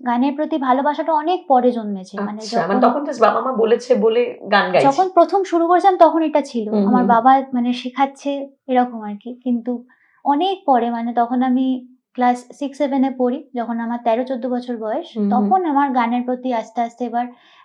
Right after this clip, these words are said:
Speaker 1: যে ডেডিকেশন, যে সিরিয়াসনেস, সেটা আসতে শুরু করে।
Speaker 2: আসতে শুরু করে।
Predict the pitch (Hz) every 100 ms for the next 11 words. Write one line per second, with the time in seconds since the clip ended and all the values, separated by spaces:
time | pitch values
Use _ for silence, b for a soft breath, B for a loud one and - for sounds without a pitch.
0 | 233 233 240 226 - 240 262 254 247 247
1 | 240 226 233 233 226 b _ 294 294 311
2 | 302 247 240 - - 240 247 233 220 -
3 | 247 247 226 226 208 165 - - 160 214
4 | - -